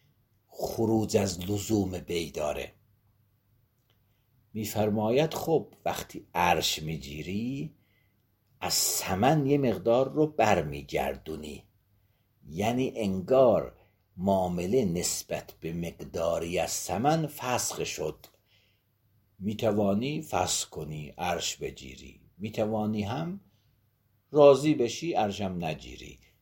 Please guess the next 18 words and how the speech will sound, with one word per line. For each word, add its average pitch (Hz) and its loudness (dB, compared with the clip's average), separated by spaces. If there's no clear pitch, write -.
پس - -2
معامله 107 4
متزلزله 98 2
با - 2
عرش - 0
گرفتن، 71 -6
لزومش 123 2
به 87 -4
هم 95 0
خورده، 76 -6
کل 117 4
ثمن 127 0
لازم 101 2
بشه، 98 2
نه، 101 0
نیست. - -6
حق 95 -2
داری 110 2